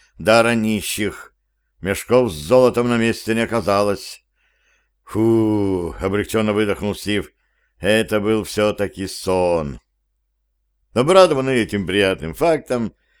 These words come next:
юноша пошёл искать своих друзей. В лавке старьёвщика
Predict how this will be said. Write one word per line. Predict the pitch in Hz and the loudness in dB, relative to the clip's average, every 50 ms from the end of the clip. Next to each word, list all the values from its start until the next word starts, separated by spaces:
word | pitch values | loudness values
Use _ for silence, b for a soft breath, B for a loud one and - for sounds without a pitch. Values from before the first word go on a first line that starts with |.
| _ _ | _ _
юноша | - 147 170 170 151 131 110 120 131 | 0 0 2 2 0 0 0 -2 -2
пошёл | 104 107 101 - 135 143 135 110 | -2 -2 -4 0 0 0 0 -2
искать | 92 - - - 110 117 117 98 - | -4 -8 -4 0 2 2 2 0 -4
своих | - 90 92 98 98 98 87 | -6 -4 -4 -4 -4 -4 -6
друзей. | 90 87 85 71 - 71 67 60 55 53 - _ _ _ _ _ _ _ _ _ _ _ _ _ _ _ _ | -8 -8 -8 -8 -10 -10 -12 -12 -12 -16 -20 _ _ _ _ _ _ _ _ _ _ _ _ _ _ _ _
В | - 139 | 0 4
лавке | 165 180 143 - - 107 104 95 95 | 4 4 4 4 2 0 0 0 -2
старьёвщика | - - - 110 120 147 165 160 - - 147 117 131 131 120 | -4 0 2 2 4 4 2 0 -2 -6 -6 -2 0 0 0